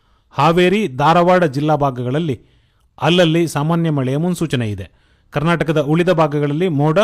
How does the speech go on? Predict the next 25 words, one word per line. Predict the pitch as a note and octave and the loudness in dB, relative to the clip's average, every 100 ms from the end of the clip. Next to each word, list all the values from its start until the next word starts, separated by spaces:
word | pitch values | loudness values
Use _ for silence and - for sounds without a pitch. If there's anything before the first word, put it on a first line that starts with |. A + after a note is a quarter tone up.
| G#3 | -2
ಬಿಸಿಲು | C3 C3 - E3+ A3 G#3+ - | -4 -6 -2 -2 0 -4 -4
ಹಾಗೂ | D3+ C#3+ | -2 0
ಒಂದೆರಡು | C#3 D#3 D#3+ B2+ | 0 0 0 -2
ಕಡೆ | E3+ D#3 | -2 -4
ತುಂತುರು | - - D3+ D#3 E3 | -6 -6 -6 -2 -2
ಮಳೆಯ | D3 B2 C3+ | -2 -2 -4
ಸಾಧ್ಯತೆ | D3 F#3 D#3 B2+ G#2+ | -6 -6 -8 -8 -8
ಇದೆ. | G2 - _ _ _ _ _ _ _ _ _ | -8 -14 _ _ _ _ _ _ _ _ _
ಮುಂಗಾರು | B2+ E3 F#3+ G#3 G3 | -2 0 4 4 6
ಮಾರುತಗಳು | F#3 F3 E3+ E3 A3+ | 4 2 2 0 0
ಸಾಮಾನ್ಯವಾಗಿ | F#3+ E3+ F3 E3+ D#3+ D#3 C#3+ - | 0 0 2 2 2 0 -4 -6
ಆಸ್ಟ್ರೇಲಿಯಾ | C#3+ - - E3+ E3 D#3 - - - | -6 -6 -2 -2 2 0 -2 -8 -6
ಪಶ್ಚಿಮ | D3+ - G3 F#3+ | -6 -2 -2 -2
ಕರಾವಳಿಯಿಂದ | F#3 D3+ C#3+ C3 B2+ F#3 D3 - _ _ _ _ - | -2 -2 0 -2 -2 0 -2 -6 _ _ _ _ -4
ಹಿಂದೂ | E3+ F#3+ A3 | 0 2 4
ಮಹಾಸಾಗರದ | G3 E3+ F3 E3 D#3 D#3 D3 | 4 4 2 0 0 0 0
ಮೂಲಕ | C#3+ C#3 C#3 F3 | 0 -2 -4 -4
ಅರಬ್ಬಿ | F3 C3+ C#3 D#3 F#3 | -6 -4 -4 0 0
ಸಮುದ್ರ | - D#3 C#3 C#3 | 0 -2 -2 -2
ಸೇರುವುದು | B2+ B2+ A#2+ A2+ C3 | -4 -4 -4 -4 -2
ವಾಡಿಕೆ. | D#3 A#2+ - F#2+ _ - | -2 -2 -8 -16 _ -4
ಆದರೆ | D#3 E3+ G3 | 0 2 2
ಈಗಿನ | F#3+ D3 F#3 F#3 G#3 | 2 0 -2 0 0
ಸ್ಥಿತಿಯನ್ನ | F#3+ E3+ D#3 E3 D#3+ | 0 -2 0 0 2
ಗಮನಿಸಿದರೆ, | C#3 D3 C#3+ C3+ B2+ C3 E3+ E3+ | 0 0 -2 -4 -4 -2 -2 -4